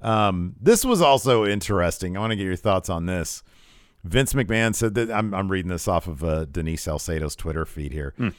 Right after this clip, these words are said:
Speaker 1: Uh, the bit about Vince saying he finishes training at three A M, starts at about
Speaker 2: one thirty.
Speaker 1: one thirty in the morning. What hours does he sleep?
Speaker 2: Does
Speaker 1: Like
Speaker 2: he
Speaker 1: that
Speaker 2: go to sleep afterwards then, or before?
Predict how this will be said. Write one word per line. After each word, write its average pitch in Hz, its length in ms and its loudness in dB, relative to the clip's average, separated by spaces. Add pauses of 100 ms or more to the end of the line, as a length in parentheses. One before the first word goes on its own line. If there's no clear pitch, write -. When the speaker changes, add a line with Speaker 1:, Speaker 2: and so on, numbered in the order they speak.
(240)
Speaker 1:
Uh, 98 220 0
the 90 120 -2
bit 117 160 6
about 107 300 6
Vince 104 220 0
saying 104 260 2
he 95 100 -2
finishes 151 640 -2
training 147 640 -4
at 104 200 -8
three 143 400 -4
A 110 220 4
M, 82 380 0 (340)
starts - 420 2
at 139 60 4
about 104 260 4
Speaker 2:
one 117 180 4
thirty. - 20 -
Speaker 1:
one - 60 -4
thirty 120 220 4
in 107 60 0
the 104 60 0
morning. 107 300 0 (380)
What 113 520 -2
hours 180 500 0
does 135 360 0
he 117 140 -10
sleep? - 580 -4
Speaker 2:
Does - 160 0 (500)
Speaker 1:
Like 135 180 6
Speaker 2:
he 113 60 4
Speaker 1:
that 170 60 6
Speaker 2:
go 123 80 8
to 120 80 4
sleep - 320 2
afterwards 185 480 4
then, 330 160 4
or 294 100 4 (720)
before? - 460 2